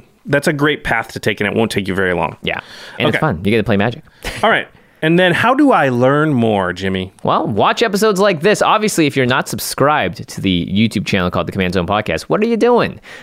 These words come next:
Speaker 2: Click the subscribe button. You can hit the notification bell. We are one of many YouTube channels and podcasts and shows out there that talk about Magic and specifically Commander as well. That scene has just blown up.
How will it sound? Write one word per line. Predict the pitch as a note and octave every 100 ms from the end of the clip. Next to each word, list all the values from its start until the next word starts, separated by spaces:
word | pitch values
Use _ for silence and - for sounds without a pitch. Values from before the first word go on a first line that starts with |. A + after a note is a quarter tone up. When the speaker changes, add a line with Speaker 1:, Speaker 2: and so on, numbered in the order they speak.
| -
Speaker 2:
Click | - E3+
the | F#3
subscribe | F#3 D3 D#3+ D3+ C3+
button. | C#3
You | B2+
can | C3+
hit | B2
the | B2
notification | A#2 G#2+ A2+ G#2+ A2
bell. | G#2+ G#2 F#2+
We | - C3+ C3+ F#3+
are | F#3+ D#3+
one | C#3+ D#3
of | D#3+ C#3 B2 C3
many | C#3 C#3 B2 C#3 E3 E3 A2+ D#2 - -
YouTube | G#2+ A#2+ F#2+
channels | - G2+ F#2 F2
and | F2
podcasts | - A2 F#2 G#2+ F2+
and | A2
shows | - A2+ G#2
out | F#2+
there | G#2 G2 - - -
that | C3+
talk | C#3 C3
about | B2 A#2
Magic | A#2 A#2+ A2+ G#2
and | A#2+
specifically | B2+ B2+ - G3 G3+ E3
Commander | - B2 A#2+
as | A2 G#2
well. | G#2+
That | G#2 C3
scene | - E3 C#3+
has | B2 G#2+
just | G#2+ G2
blown | G#2+ A#2+ A2
up. | F#2+ -